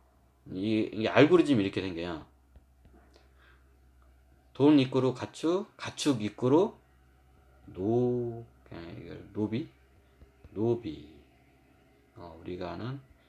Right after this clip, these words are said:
개진년자자에다가 손으로 이렇게 잡은 모양이에요, 항상. 이제 이게 사회적으로, 이제 경제적으로 이게 이루어져요. 이제 이, 이게 채권을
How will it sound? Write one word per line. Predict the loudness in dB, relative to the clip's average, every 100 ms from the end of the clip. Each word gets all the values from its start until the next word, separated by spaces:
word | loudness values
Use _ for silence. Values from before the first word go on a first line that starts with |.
| _
개진년자자에다가 | -6 -6 -4 -4 -4 -6 -10 -12 -10 -8 -10
손으로 | -6 -4 0 2 4 2
이렇게 | 0
잡은 | -6 -10 -10 -8
모양이에요, | -10 -10 -12 -16
항상. | -18 -20 -20 -20 _ _ -20 -20 -20 -20 _ _ _
이제 | 4 4
이게 | 6 6 10 10
사회적으로, | 10 4 4 4 4 4 2 4 4 4
이제 | 2
경제적으로 | 2 4 6 6 6 4
이게 | 2 2 2
이루어져요. | 2 2 0 -2 -2 -12 -14 -20 _ _ _ _ _ _ _ _ _ _ _ _ _ _ _ _ _ _ _ _ _ _ _ _ _ _ _ _ _ _ _ _ _ _ _ _ -20 -20 -8
이제 | 2
이, | 6 6 4 2
이게 | 6 6
채권을 | 6 -8 4 4 6 4 4 2 2 2 2 0 0 0 2 6 6